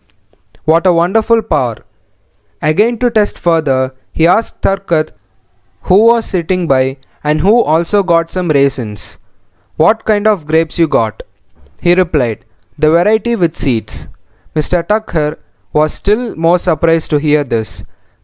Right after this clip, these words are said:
Then, to confirm his growing faith, Tucker thought in his mind that if Baba was a real saint, the raisins should be now given to Kaka first. Reading this thought also,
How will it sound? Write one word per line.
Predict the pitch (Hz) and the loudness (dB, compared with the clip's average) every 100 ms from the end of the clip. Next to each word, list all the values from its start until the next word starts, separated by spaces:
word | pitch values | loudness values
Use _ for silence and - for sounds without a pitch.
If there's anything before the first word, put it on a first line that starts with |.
| 147 151 | -2 0
Then, | 156 151 165 | 0 -2 -4
to | |
confirm | 156 165 170 220 226 | -2 -2 -2 -2 0
his | 196 180 - 151 | -2 -4 -2 0
growing | 175 190 180 | 0 -2 -4
faith, | 147 135 139 - - _ _ - | 0 0 -2 -10 -20 _ _ -4
Tucker | 175 - 226 233 180 | -4 0 0 0 0
thought | 170 165 165 | 0 0 -2
in | 156 | -6
his | 156 170 156 | -4 -4 -2
mind | 135 131 131 - _ | -2 -2 -6 -14 _
that | 143 143 - | 0 0 2
if | 151 135 | -2 0
Baba | 139 165 202 220 | -2 0 0 0
was | 214 - | 0 0
a | 202 | 0
real | 160 165 170 | 2 2 2
saint, | - 135 131 - - _ - | -2 -2 -4 -8 -20 _ -4
the | 147 147 | 0 2
raisins | 190 - 226 - - | 2 0 -4 -6 -8
should | - 156 147 | -4 -2 0
be | 190 | -2
now | 175 147 147 | 0 0 0
given | 147 156 196 196 | 0 0 0 -2
to | |
Kaka | 190 147 143 156 | 0 -2 0 -2
first. | - 123 107 - - - _ _ _ _ - 147 | -2 -2 -2 -4 -14 -20 _ _ _ _ -6 -2
Reading | 180 214 240 220 | 0 -2 -4 0
this | 208 - | -2 0
thought | 160 147 - | 0 0 -2
also, | 147 143 - 135 | -2 0 0 2